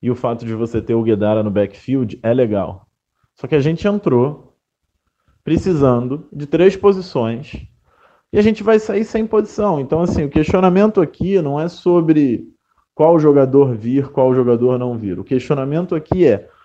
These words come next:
o que que o Matt LaFleur e o Gutekunst estão vendo em Green Bay que a gente não está. Eu só espero que, pra mim, todos os drafts do Gutekunst foram ruins, tirando a primeira rodada do, do Alexander.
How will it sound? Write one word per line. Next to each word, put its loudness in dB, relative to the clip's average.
o 0
que 0
que -4
o 0
Matt 0
LaFleur 2
e -2
o 4
Gutekunst 0
estão 0
vendo 0
em -2
Green 0
Bay 2
que -2
a 0
gente 0
não -4
está. -10
Eu -2
só 2
espero 0
que, -8
pra 2
mim, 0
todos 4
os -4
drafts 0
do -4
Gutekunst 0
foram 2
ruins, -4
tirando 2
a 2
primeira 0
rodada 2
do, -2
do -2
Alexander. -4